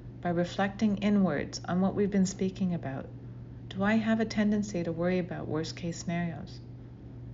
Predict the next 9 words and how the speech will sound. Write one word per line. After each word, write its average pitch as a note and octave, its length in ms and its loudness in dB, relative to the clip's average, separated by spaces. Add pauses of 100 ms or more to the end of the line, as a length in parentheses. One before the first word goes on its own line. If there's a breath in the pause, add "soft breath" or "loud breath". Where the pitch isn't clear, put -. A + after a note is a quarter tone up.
Do D#3+ 120 -2
I D3+ 80 2
tend E3+ 320 -2
to E3+ 260 -2 (300 loud breath)
find E3+ 300 2
myself E3+ 440 0
racing F3+ 460 2
with E3 200 -4
worries, - 520 -2